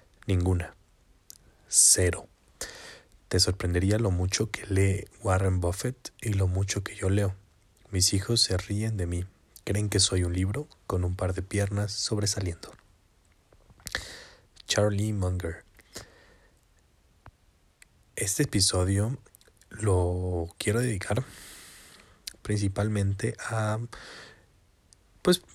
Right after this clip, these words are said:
ya que terminó casi el primer mes del año, hacer esta reflexión. ¿Cuántos libros has leído que te van a ayudar a tu desarrollo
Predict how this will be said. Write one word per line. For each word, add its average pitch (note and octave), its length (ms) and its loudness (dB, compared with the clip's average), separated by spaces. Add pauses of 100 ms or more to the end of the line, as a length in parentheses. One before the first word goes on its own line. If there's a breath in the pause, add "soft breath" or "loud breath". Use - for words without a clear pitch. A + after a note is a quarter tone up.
ya G2+ 240 2
que G2+ 580 0
terminó A#2 380 2 (300)
casi A2+ 380 4
el F#2+ 100 2
primer G2+ 420 0 (400 loud breath)
mes G2+ 260 2
del F#2+ 200 4
año, F#2+ 280 2 (1700 loud breath)
hacer G2+ 600 0 (160)
esta G2+ 560 0
reflexión. A2+ 500 2 (800 loud breath)
¿Cuántos B2+ 480 2
libros G2+ 360 0
has G#2+ 180 -2
leído G2+ 420 2 (1700 loud breath)
que - 80 0
te F#2+ 120 -2
van G2 200 4
a - 20 4
ayudar G2+ 320 2
a F#2+ 80 4
tu - 140 -4
desarrollo F#2 680 -2